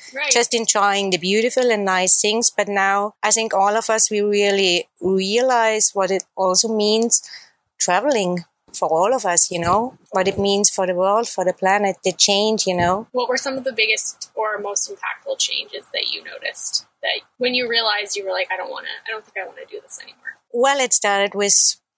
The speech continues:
Speaker 2: I think when the internet came, you know, it started only becoming a price matching. No one was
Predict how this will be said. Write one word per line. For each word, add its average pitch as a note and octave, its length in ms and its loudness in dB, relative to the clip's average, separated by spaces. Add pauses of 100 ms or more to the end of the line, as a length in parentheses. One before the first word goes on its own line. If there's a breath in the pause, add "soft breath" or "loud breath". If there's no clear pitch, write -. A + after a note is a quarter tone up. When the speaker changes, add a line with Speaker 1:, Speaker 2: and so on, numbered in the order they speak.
(440 loud breath)
Speaker 2:
I G#3 60 4
think G3+ 260 -2
when F3+ 140 2
the F3+ 220 0
internet G#3 520 0 (300)
came, F#3 360 2
you F3 120 0
know, G3 240 2
it G3 180 -2
started F3+ 600 2
only F3 180 0
becoming F3+ 460 -2
a E3+ 200 2
price F3 400 0
matching. G#3 540 2
No G3 140 2
one G3 380 0
was F3+ 300 2